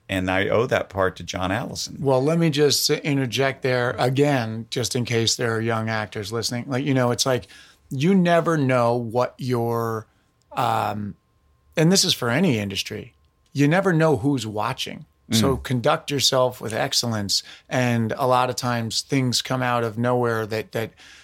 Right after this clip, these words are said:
Speaker 2: you had no idea they were gonna come because someone, you know, you must have made John Avildsen's life easier.
Speaker 1: Yeah.
Speaker 2: And he liked you. You were good. You showed up. You were talented, y-, good to work with. And then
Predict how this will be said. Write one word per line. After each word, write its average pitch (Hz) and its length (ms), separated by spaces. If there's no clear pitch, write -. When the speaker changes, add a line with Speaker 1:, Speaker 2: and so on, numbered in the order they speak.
Speaker 2:
you 131 180
had 123 180
no 123 200
idea 120 240
they 117 100
were 113 60
gonna 110 160
come 139 300
because 113 560
someone, 123 580
you 143 120
know, 139 260
you 147 220
must 135 460
have 135 260
made 123 420
John 123 320
Avildsen's 117 680
life 117 480
easier. 160 560
Speaker 1:
Yeah. 104 220
Speaker 2:
And 117 140
he 110 120
liked 113 360
you. 208 240
You 113 180
were 107 120
good. 135 400
You 120 100
showed 113 340
up. 143 280
You 113 220
were 110 300
talented, 139 800
y-, 120 320
good 135 160
to 127 60
work 131 220
with. - 220
And 147 200
then 175 260